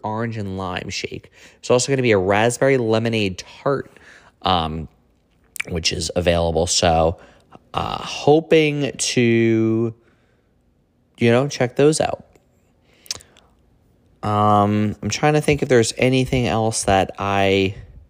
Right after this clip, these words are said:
didn't cover. Um, I think I got the most of it of just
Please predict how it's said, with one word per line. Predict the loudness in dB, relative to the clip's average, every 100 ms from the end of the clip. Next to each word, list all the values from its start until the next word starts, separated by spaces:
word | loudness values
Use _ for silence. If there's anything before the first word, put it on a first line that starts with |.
| _ _ _ _ _ _ _ -16 -12
didn't | 0 4 4 0
cover. | -2 0 0 2 2 0 -4 -4
Um, | -2 -2 -4
I | -2
think | 0 0
I | 2
got | 2 2
the | 2
most | 2 2 2
of | 4
it |
of | 4 2
just | 0 -2